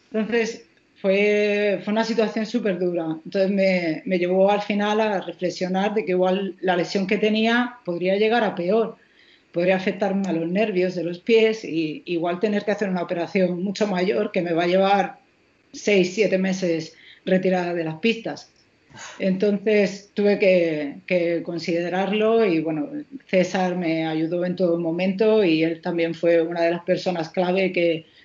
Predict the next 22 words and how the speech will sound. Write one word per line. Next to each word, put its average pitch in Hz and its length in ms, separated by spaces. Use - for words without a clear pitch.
que 180 100
me 170 80
dijo, 165 200
"Carmela, 185 360
necesitas 165 520
descanso. 160 500
Tienes 170 240
muchos 180 380
años 190 460
de 180 100
recorrido, 220 920
mucho 180 360
tute, 254 600
son 180 380
muchos 185 280
partidos, 220 420
muchas 214 240
carreras, 220 720
eh, 165 280
muchos 190 460
enfrentamientos 208 1080
y, 160 520